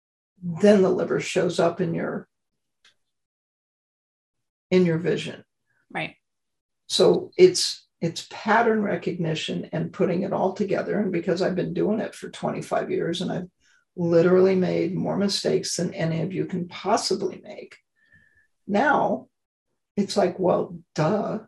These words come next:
Speaker 2: Right.
Speaker 1: I make it sound simple, but it's not fair.
Speaker 2: <laughs> No,
Speaker 1: There's
Speaker 2: it's not.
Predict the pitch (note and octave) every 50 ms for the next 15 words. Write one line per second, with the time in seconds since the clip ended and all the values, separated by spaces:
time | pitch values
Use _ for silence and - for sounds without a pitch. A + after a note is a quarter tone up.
0 | _ _ _ _ _ _ _ _ _ _ _ _ _ _ _ _ _ _ - F#3+
1 | F#3 G3 F3 F3 E3+ - F3 F#3 G#3+ A3 G#3+ G3+ G3 G3 G3 F#3 - - G#3 G3+
2 | F3 E3 E3 - - D4 D4 G4+ - G3+ F#3 - G#3 - - F3 F#3 - - C4+
3 | - - - - E4+ F#4 G#4 G4 E4 - A3 - _ _ _ _ _ _ _ -
4 | G3+ - - - - - - _ _ _ _ - - - C#4 D4+ C4+ G3+ - G#3+
5 | - A#3 B3 A3+ G3 F3+ - -